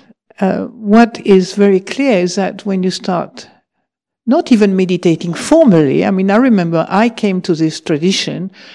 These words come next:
not because I was a Buddhist, I was nothing particularly, you know, but I was really, I had already seen that my life,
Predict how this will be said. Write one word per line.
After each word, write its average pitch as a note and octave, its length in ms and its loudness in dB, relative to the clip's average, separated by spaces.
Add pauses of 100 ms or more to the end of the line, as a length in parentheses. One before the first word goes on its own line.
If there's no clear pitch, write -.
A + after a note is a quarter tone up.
(160)
not F#3 200 -2
because F3 300 -4
I E3+ 60 -2
was D3+ 200 2
a D3 80 0
Buddhist, E3 500 2
I E3+ 60 0
was E3 240 -2
nothing G3 400 -4
particularly, D#3+ 640 -6
you G3+ 40 -4
know, F#3 160 -4 (240)
but F#3+ 240 -6
I F#3 100 -2
was G3+ 380 -2
really, G#3+ 500 0 (300)
I G3+ 140 0
had G#3 240 0
already F#3+ 340 0
seen C4 600 0
that - 180 -6
my F#3+ 180 -2
life, G#3+ 500 0